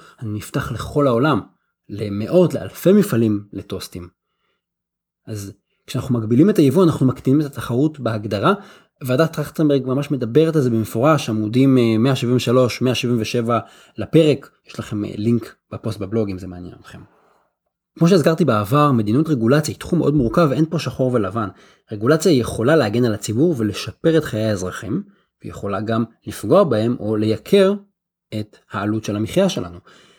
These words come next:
ובסופו של דבר זה עניין של ניתוח עלות תועלת, וזה נכון גם לגבי תחרות. יכול להיות שיש לנו רגולציה שתצמצם תחרות, אבל בסך הכל היא שווה את זה. בסך הכל היא יותר מועילה ממזיקה.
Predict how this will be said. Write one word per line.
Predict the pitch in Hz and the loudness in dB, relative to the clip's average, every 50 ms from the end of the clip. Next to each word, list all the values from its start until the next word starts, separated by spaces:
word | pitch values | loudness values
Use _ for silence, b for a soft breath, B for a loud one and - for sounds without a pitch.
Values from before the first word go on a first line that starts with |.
| b b b b b | b b b b b
ובסופו | - 131 143 151 - 180 - 254 254 | -2 0 0 2 2 2 2 2 2
של | 269 277 | 2 4
דבר | 202 185 196 220 214 190 | 2 4 4 4 4 4
זה | 170 180 180 - | 4 4 4 4
עניין | - 170 190 202 | 4 4 4 4
של | - 202 185 | 4 4 4
ניתוח | 175 160 160 180 180 160 - | 4 4 4 2 2 2 2
עלות | 143 151 165 151 | 2 2 2 2
תועלת, | 156 165 190 196 196 - b b b b b _ _ - 117 | 4 4 4 2 2 -2 b b b b b _ _ -10 -6
וזה | 107 110 | -2 -2
נכון | 117 120 - - 139 151 160 143 | -2 -2 -2 -2 2 4 4 4
גם | 117 120 120 120 | 4 4 2 2
לגבי | 113 104 92 92 | 2 0 -2 -4
תחרות. | - - - - 101 87 87 87 87 _ _ b b b b b - | -8 -10 -10 -12 -12 -12 -14 -14 -16 _ _ b b b b b -8
יכול | 107 - 147 156 | -2 2 4 4
להיות | 151 | 4
שיש | 156 151 147 165 | 2 0 2 2
לנו | 156 139 131 113 | 2 2 2 0
רגולציה | 113 101 101 104 113 123 135 - 139 | -2 -2 -2 -2 -2 -2 -2 -4 -6
שתצמצם | - 127 - 117 - - 110 104 - - 196 220 | -6 -6 -8 -8 -8 -6 -6 -4 0 2 2 2
תחרות, | 202 160 - 120 98 98 113 131 - - | 2 0 -4 -4 -4 -4 -6 -8 -10 -12
אבל | - 120 113 113 113 - | -8 -6 -6 -6 -6 -8
בסך | 110 - - 185 180 | -6 -2 0 0 0
הכל | 185 180 - 170 170 160 - | 0 0 2 2 2 2 2
היא | 127 | -2
שווה | 120 - 123 110 117 147 143 123 | -4 -4 -4 0 2 2 2 2
את | 95 | 0
זה. | - - - _ _ | -4 -12 -20 _ _
בסך | - - 147 135 | -14 -10 -8 -6
הכל | 143 135 - 151 151 139 | -6 -2 0 2 2 4
היא | 123 | 2
יותר | 117 110 - - 151 156 | 0 0 2 2 4 4
מועילה | 156 139 120 113 113 120 120 123 | 4 4 2 2 0 -2 0 0
ממזיקה. | 123 117 110 104 101 107 - 110 | 0 0 0 -2 -4 -6 -6 -8